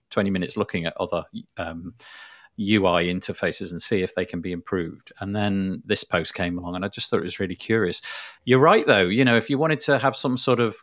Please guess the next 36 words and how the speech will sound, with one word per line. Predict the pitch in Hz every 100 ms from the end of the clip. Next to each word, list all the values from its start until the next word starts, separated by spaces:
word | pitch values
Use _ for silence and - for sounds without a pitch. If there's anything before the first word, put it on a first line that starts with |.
| _
cross-website | - - 147 143 - - - 131 123 120 - - 110 107 - -
video | 110 120 123 113 95
tutorials | - 95 - 92 87 85 92 -
that | -
you | 107
can | 104 107 95 92 -
push | - -
into | 104 92 95
the | 92
admin | 95 95 92 92
of | 87
your, | 95 95 92 90 - - - _ -
uh, | 95 87
your | 101
clients | - 107 95 98 101 -
where | 98
it | 90
tells | 107 98
them | 95
how | 98 101
to, | - -
I | 95
don't | 82
know, | 98
create | - 95 -
a |
post | - 95 92 98 - -
or | 82 90
update | 113 - - 95
something | - 95 85 95
or | 90 90
delete | 101 92 101
something | - 90 92
or, | 90 90
you | 120
know, | 87 90